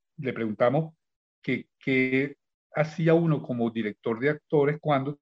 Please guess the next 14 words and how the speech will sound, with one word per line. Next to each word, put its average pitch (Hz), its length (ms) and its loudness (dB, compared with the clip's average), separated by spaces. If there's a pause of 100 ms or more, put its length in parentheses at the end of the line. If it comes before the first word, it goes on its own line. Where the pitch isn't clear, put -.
te 139 100 -8
conseguías 131 840 -6
con 117 180 -4
un 110 120 -2
actor 127 440 0 (340)
que 135 100 -2
tenía 117 320 0
unos 131 280 -2
bloqueos 143 880 0 (340)
que 127 120 -2
eran 123 240 2
muy 135 120 -2
difíciles 131 800 -4
de, 98 360 -2